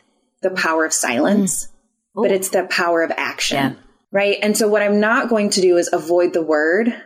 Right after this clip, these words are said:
Speaker 1: because then that will only create silence. And that has really <laughs> brought us here to twenty twenty-two, is that we've had so much silence around this conversation instead of ripping it off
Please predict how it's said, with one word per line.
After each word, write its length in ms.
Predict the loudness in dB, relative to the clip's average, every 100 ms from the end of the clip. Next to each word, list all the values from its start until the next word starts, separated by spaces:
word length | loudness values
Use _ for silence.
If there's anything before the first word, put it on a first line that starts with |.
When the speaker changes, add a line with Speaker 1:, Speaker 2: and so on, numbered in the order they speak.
| _ _
Speaker 1:
because 300 | -2 0 2
then 140 | 2 2
that 200 | 2 2
will 80 |
only 240 | 4 4 2
create 360 | 2 0 0 -2
silence. 500 | -2 0 0 0 -2
And 200 | 0 2
that 180 | 0 0
has 220 | -2 0
really 500 | 2 2 0 -4 _
<laughs> 40 | -2
brought 300 | 0 2 2
us 160 | 0
here 200 | 0 2
to 100 | 2
twenty 320 | 0 2 2 2
twenty-two, 800 | 0 2 2 0 0 0 0 -4 -18 -20 _
is 120 | -2
that 240 | 0 0 2
we've 260 | 2 2
had 260 | 0 -2 -2
so 420 | -2 0 2 4
much 220 | 2 0
silence 600 | -4 -2 0 0 0 0 -2
around 400 | -2 0 2 2
this 160 | 0 0
conversation 800 | -2 0 0 -2 -2 0 2 2
instead 280 | 2 2 0
of 100 | 0
ripping 280 | -2 0 0
it 80 |
off 480 | 0 0 -2 -6 -16